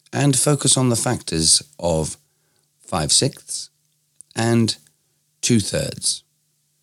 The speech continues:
which reveal the mathematics of the other two forces, does, that also appear within the octave. Okay.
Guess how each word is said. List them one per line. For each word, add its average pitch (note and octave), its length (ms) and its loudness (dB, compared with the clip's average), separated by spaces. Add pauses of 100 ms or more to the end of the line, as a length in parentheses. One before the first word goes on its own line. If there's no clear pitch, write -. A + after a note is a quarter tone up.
(640)
which - 260 2
reveal C#3 300 4
the F#2+ 100 2
mathematics - 840 0 (480)
of G2+ 180 0
the A2 100 4
other G2+ 160 2
two G2 180 2
forces, - 680 0 (1500)
does, F#2+ 720 -2 (840)
that A2 120 -4
also C3 400 2
appear D2 460 -2 (580)
within F#2+ 260 2
the D2+ 140 2
octave. - 500 -8 (1900)
Okay. A#2+ 400 0